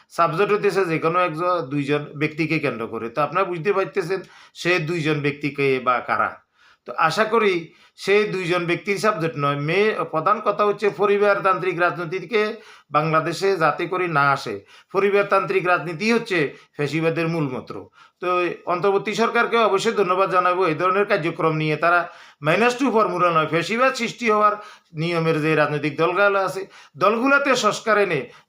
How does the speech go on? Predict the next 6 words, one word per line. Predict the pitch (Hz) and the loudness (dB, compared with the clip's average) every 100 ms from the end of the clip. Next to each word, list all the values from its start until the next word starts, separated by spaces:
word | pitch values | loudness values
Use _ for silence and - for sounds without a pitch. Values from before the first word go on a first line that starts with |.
| 135 | -6
যোগ্যতার | 170 151 190 190 185 | -4 0 2 2 2
লোকগুলোকে | 190 196 226 226 | 0 2 0 0
ক্ষমতায় | 190 180 180 202 196 | 0 0 0 0 0
আনতে | 165 208 | 0 0
হবে। | 214 208 208 - _ | 2 -2 -6 -20 _
যারা | 127 190 233 240 | 2 4 4 2